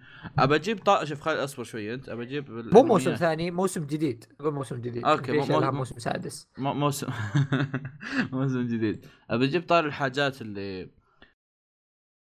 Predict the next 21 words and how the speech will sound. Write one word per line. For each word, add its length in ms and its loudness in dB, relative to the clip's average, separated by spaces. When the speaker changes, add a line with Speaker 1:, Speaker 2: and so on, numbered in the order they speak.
Speaker 1:
ما 120 2
إحنا، 220 0
إحنا 200 -2
مهتمين 320 -6
فيهم. 360 -6
بعدين 360 0
بنتكلم 280 0
عن 100 -2
الحاجات 360 -8
اللي 100 -14
إحنا 140 -12
مهتمين 280 -12
بيهم. 120 -10
يورو، 280 -4
العمالقة 460 0
والسوالف، 360 -6
عرفت 140 -4
شلون؟ 500 -6
آه، 300 4
Speaker 2:
أوكي. 100 0
Speaker 1:
طيب. 300 0